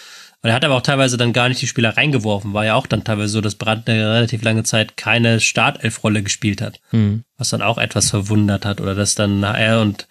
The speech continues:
Speaker 1: Hazard sich abgewechselt haben und solche ähnlichen Geschichten. Er hat dann relativ lange doch in diesem, ähm, Weitermachen-Modus gesagt, hat dann immer wieder das Mantra runtergebetet, wir müssen kompakter werden, wir müssen die Abläufe besser hinbekommen.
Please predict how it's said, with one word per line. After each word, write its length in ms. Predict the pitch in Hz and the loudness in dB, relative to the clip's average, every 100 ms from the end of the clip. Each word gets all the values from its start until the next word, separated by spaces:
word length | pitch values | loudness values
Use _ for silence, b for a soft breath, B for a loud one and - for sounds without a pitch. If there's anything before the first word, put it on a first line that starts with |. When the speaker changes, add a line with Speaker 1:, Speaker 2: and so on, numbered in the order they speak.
| B B | B B
Speaker 1:
Hazard 320 | - 110 110 | -4 0 2
sich 160 | 107 110 | 2 0
abgewechselt 540 | 123 - 110 107 107 | -4 0 0 0 -4
haben 220 | 98 98 110 | -4 -6 -4
und 80 | |
solche 220 | 110 104 - | -4 -4 -2
ähnlichen 380 | 110 104 - | -2 -2 -2
Geschichten. 460 | 107 - 104 - - | -4 -4 -6 -8 -4
Er 100 | 101 | -2
hat 140 | 147 | 2
dann 180 | 143 131 | 2 2
relativ 380 | 120 139 135 117 | 2 0 0 0
lange 280 | 120 127 123 | 2 2 2
doch 200 | 120 - B B B B - | 0 -2 B B B B -4
in 120 | 113 | 0
diesem, 380 | 113 117 117 117 | 0 2 2 2
ähm, 220 | 113 107 | -2 0
Weitermachen-Modus 920 | 117 139 123 107 104 107 104 101 104 | 0 0 0 0 0 0 0 -2 -4
gesagt, 380 | 104 104 101 - | -4 -2 -2 -4
hat 140 | 110 | -4
dann 100 | 117 | -2
immer 200 | 117 120 | 2 2
wieder 400 | 117 117 110 110 | 4 4 4 2
das 180 | 110 110 | 2 0
Mantra 300 | 110 117 127 | 0 0 0
runtergebetet, 640 | 113 117 117 110 117 117 107 | 2 2 0 2 0 0 -2
wir 80 | |
müssen 240 | 110 - 120 | -2 -2 -4
kompakter 540 | 107 131 131 - 123 | -2 -2 -2 0 2
werden, 200 | 123 120 | 2 2
wir 80 | 113 | 2
müssen 220 | 110 120 | 0 -2
die 100 | 113 | -2
Abläufe 400 | 120 - 127 123 | -2 2 0 2
besser 260 | 117 117 107 | -2 -2 0
hinbekommen. 500 | 110 113 113 107 | 0 0 0 0